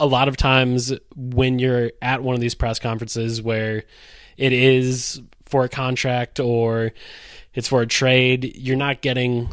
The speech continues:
a lot of detail, and we, we did end up getting some detail there. So that, that,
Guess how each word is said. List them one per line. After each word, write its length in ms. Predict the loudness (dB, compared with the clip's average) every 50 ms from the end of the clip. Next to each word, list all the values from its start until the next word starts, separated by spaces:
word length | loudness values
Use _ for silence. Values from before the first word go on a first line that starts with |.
| -4
a 60 | 0 2
lot 180 | 2 4 4
of 140 | 2 2 0
detail, 720 | -2 -4 -2 0 0 2 2 4 2 2 0 -2 -6 -4
and 720 | 0 2 4 4 4 2 2 0 0 0 -2 -2 -4 -8 -10 -12 -12 -12 -14 -14
we, 320 | -10 -2 0 0 0 0 0
we 140 | -2 -2 -2
did 340 | -2 -2 -2 -2 0 0
end 200 | 0 0 0 0
up 120 | 0 0 2
getting 200 | 2 2 2 2
some 200 | 0 -2 -4 -2
detail 340 | -2 -2 0 0 0 0 0
there. 240 | 0 0 0 0
So 160 | 0 0 2 4
that, 300 | 6 6 6 4 4 2
that, 260 | 2 2 2 0